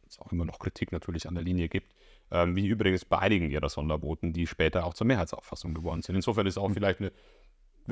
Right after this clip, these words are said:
der Dogmatiker dann auch in der Sympathiebekundung in seinem Status quo, weil ich ja natürlich mit der Dogmatik des Jahres zweitausendzwanzig sozusagen, ähm, an das Buch herangegangen bin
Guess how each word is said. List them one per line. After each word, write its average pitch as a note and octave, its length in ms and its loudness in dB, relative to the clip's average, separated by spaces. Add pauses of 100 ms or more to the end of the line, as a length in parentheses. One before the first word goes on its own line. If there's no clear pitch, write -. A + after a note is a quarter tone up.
(220)
der A2+ 120 4
Dogmatiker G#2+ 640 4
dann G2 180 6
auch F#2 160 0
in G#2+ 80 0
der F#2+ 60 2
Sympathiebekundung G#2 880 -2
in G2+ 60 0
seinem F#2 180 4
Status F#2+ 380 0
quo, A#2+ 320 2
weil F2 120 2
ich F#2+ 120 -6
ja G2+ 80 6
natürlich F#2 320 4
mit F#2 100 0
der F2+ 80 2
Dogmatik F#2 440 2
des - 120 -12
Jahres F2+ 320 0
zweitausendzwanzig F2 1040 0
sozusagen, F2 600 0
ähm, F#2 320 0
an G2 80 -4
das F#2 100 -6
Buch G#2 220 -6
herangegangen F#2+ 520 2
bin A2+ 220 0